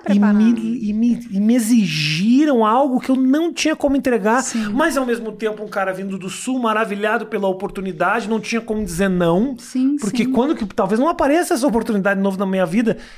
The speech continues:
Speaker 1: e aí você acaba se colocando numa barca que você não consegue
Speaker 2: É.
Speaker 1: comandar, assim, né?
Speaker 2: É, o caso dele é, é,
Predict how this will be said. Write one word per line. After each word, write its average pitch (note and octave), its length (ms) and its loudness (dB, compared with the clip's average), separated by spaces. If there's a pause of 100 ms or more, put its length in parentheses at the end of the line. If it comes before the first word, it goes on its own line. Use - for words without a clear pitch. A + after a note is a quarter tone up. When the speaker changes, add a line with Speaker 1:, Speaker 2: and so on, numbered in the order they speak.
(260)
Speaker 1:
e G#3+ 120 -2
aí G#3+ 80 2
você B3+ 220 -6
acaba B3 260 -4
se A#3+ 100 -6
colocando A#3 500 0
numa B3 220 2
barca A#3 560 0
que C4+ 160 -4
você C4 220 0
não C#4 120 2
consegue C4+ 1000 -2
Speaker 2:
É. G#3 320 -4 (300)
Speaker 1:
comandar, A#3 580 4
assim, G3 320 -4
né? F#3 320 0
Speaker 2:
É, B3+ 80 4
o A#3+ 220 -4
caso F4 280 -2
dele F#4+ 220 0
é, G#4+ 220 2
é, D#4 180 2